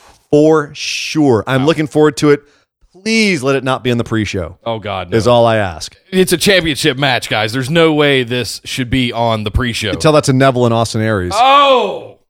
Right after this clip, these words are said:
Speaker 1: I j-, just saying.
Speaker 2: Who both no longer work for the company. What?
Speaker 1: But they'll both, well, uh, Austin Aries will be in town for WrestleMania weekend. We don't know where Neville is. He vanished.
Speaker 2: Braun Strowman partner?
Speaker 1: He
Speaker 2: What?
Speaker 1: vanished off the face of the planet. Uh, moving on, we gotta talk about the Mixed Match Challenge, which is still going on.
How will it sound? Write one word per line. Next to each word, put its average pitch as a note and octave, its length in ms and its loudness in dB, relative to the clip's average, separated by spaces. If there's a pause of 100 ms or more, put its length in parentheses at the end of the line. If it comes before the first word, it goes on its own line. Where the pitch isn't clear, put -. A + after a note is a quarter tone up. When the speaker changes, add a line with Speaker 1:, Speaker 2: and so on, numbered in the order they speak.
Speaker 1:
I A2+ 160 0
j-, - 160 -14 (300)
just B2 180 -2
saying. A#2 200 2
Speaker 2:
Who F2 80 0
both E3+ 260 2
no D#3 120 -4
longer C3+ 240 -2
work B2 200 -6
for A#2 100 -10
the A2 100 -8
company. G2 340 -8
What? A3 320 0 (580)
Speaker 1:
But C#3 120 2
they'll D#3 120 4
both, D#3 400 -2
well, D3 480 2 (240)
uh, C#3 220 0
Austin F3+ 280 0
Aries G3 220 2
will D3+ 80 0
be C3+ 140 -2
in B2+ 100 -2
town C3 280 0
for B2 120 -4
WrestleMania B2 320 0
weekend. A#2 460 -2 (120)
We A#2 280 -2
don't E3 180 2
know D#3 140 4
where C3 100 4
Neville B2+ 320 0
is. G#2 140 -4
He F3 120 -10
vanished. A#2+ 600 -12
Speaker 2:
Braun A#2+ 180 -2
Strowman B2+ 320 -4
partner? C3+ 300 -2
Speaker 1:
He C3+ 140 0
Speaker 2:
What? A#2 100 0
Speaker 1:
vanished B2+ 340 0
off A#2 140 0
the - 80 -8
face A#2 240 -2
of - 60 -14
the A2 100 0
planet. A#2 400 -2 (440)
Uh, D3+ 540 4
moving G3+ 360 0
on, G#3 140 2
we F#3+ 60 -2
gotta F#3 160 0
talk F#3+ 200 0
about F#3 160 -2
the D3+ 120 -4
Mixed C#3+ 500 -4
Match D3+ 500 -4
Challenge, F3 520 0
which C3 140 -10
is B2 80 -10
still A#3 320 -2
going F#3+ 320 0
on. G3+ 340 0